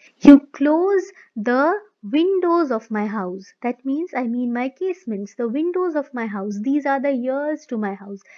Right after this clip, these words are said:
Sounds enter into the house from where? From the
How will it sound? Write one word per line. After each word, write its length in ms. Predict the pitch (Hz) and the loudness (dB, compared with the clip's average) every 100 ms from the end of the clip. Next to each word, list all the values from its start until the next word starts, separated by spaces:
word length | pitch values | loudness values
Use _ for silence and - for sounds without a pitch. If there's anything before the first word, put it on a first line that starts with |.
| - | -20
Sounds 600 | _ - 349 330 214 196 - | _ 0 2 2 -2 -6 -6
enter 400 | 254 269 269 320 | -4 -4 -4 -4
into 260 | 302 277 | -4 -6
the 140 | 277 294 | -6 -6
house 380 | 269 277 311 - _ _ | -4 -4 -4 -8 _ _
from 240 | - 302 294 | -8 -4 0
where? 340 | 311 202 208 _ | 0 -2 -8 _
From 200 | 269 254 | -8 -4
the 140 | 330 | -6